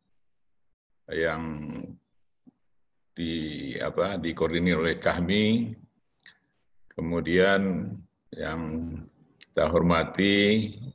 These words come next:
Bapak-bapak, Ibu yang sudah mempresentasikan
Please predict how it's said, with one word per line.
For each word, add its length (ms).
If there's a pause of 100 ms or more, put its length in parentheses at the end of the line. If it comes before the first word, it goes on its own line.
Bapak-bapak, 720
Ibu 320
yang 160
sudah 280
mempresentasikan 1200